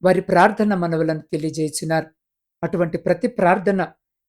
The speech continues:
విజ్ఞాపన మీ పరిశుద్ధ పాదాల చెంత పెడుతున్నాను. ఆలకించండి, అంగీకరించండి. వారి ప్రతి ప్రార్థనకు మీరు జవాబును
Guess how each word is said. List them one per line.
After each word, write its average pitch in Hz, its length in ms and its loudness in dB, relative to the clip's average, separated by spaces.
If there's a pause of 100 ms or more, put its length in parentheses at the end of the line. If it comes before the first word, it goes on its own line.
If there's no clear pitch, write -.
(120)
విజ్ఞాపన 190 580 0
మీ 214 140 0
పరిశుద్ధ 170 400 -4
పాదాల 170 480 0
చెంత 160 300 -6
పెడుతున్నాను. 160 560 -4 (440)
ఆలకించండి, 180 720 0 (420)
అంగీకరించండి. 170 880 0 (500)
వారి 180 160 0
ప్రతి 190 300 -2
ప్రార్థనకు 202 760 0 (640)
మీరు 165 140 -2
జవాబును 170 600 0